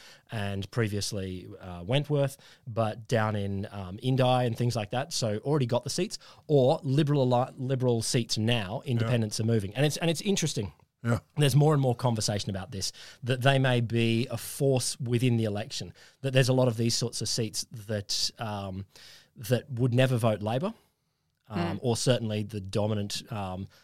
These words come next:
Speaker 1: the majority in there would never vote Labor and never vote Green,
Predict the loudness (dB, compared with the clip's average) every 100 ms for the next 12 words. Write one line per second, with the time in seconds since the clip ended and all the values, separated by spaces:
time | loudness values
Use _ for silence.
0 | _ -6 -2 2 2 2 0 0 0 -2
1 | 0 -2 -2 -4 -4 -2 -2 0 -2 -2
2 | -4 -8 -4 -2 0 -2